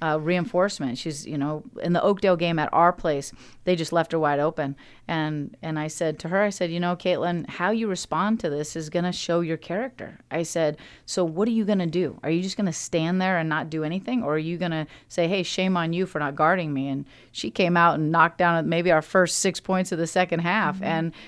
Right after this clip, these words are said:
Speaker 1: it was great. I mean, and that's, that's Caitlin. And, um, I think this offseason you'll see her put in even more time, and you'll see an even different kid,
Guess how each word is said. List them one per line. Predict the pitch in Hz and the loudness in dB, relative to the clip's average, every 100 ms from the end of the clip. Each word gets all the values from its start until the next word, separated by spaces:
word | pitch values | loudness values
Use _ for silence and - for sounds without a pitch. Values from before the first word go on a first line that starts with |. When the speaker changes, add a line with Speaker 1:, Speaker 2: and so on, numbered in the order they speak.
| - | -2
Speaker 1:
it | 247 | 0
was | 302 | 0
great. | - 170 190 349 - | -4 0 2 2 -2
I | 143 | -2
mean, | 160 160 156 135 | -2 -2 -2 -2
and | 165 170 | 0 2
that's, | 196 202 - - - | 0 -2 -12 -14 -12
that's | - 160 202 | -4 -2 -4
Caitlin. | - 196 - 185 151 | -6 -4 -2 -2 -2
And, | 147 151 - - - - | -2 -4 -8 -20 -20 -8
um, | 170 156 147 143 - _ _ _ - | -4 -2 -2 -4 -8 _ _ _ -2
I | 180 | 0
think | 190 196 | 0 0
this | 180 170 | 0 2
offseason | 156 185 - 180 160 165 | 4 4 2 -4 -2 -2
you'll | 165 165 | 0 -2
see | - 190 | -2 -2
her | 170 165 160 156 - _ _ _ _ - - | 0 0 0 -4 -12 _ _ _ _ -18 -2
put | 196 175 | 2 4
in | 170 | 4
even | 165 160 | 2 2
more | 156 175 | 4 4
time, | 190 151 143 | 4 0 0
and | 147 | 0
you'll | 156 | -2
see | 170 175 | -4 -6
an | 160 | -4
even | 160 151 | -4 -2
different | 165 185 143 | -2 -2 -4
kid, | - 147 143 | -2 -2 -4